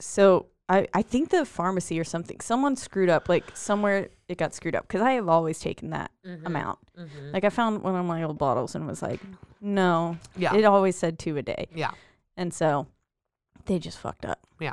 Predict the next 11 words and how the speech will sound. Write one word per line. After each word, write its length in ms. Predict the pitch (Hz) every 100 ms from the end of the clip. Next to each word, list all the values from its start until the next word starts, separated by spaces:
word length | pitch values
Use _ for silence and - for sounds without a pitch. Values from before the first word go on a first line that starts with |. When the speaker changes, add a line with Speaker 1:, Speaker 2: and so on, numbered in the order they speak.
| 131
Speaker 1:
Someone 320 | - - -
did. 220 | - - - -
I 40 |
don't 140 | 180 -
know 60 | 160
who, 260 | 175 - - _ _ -
but 260 | - - - _ _ _ -
Speaker 2:
Someone. 460 | 175 170 156 135 _ _ -
Speaker 1:
yeah. 160 | 151 - 180 _
And 160 | - 170
then 240 | 139 175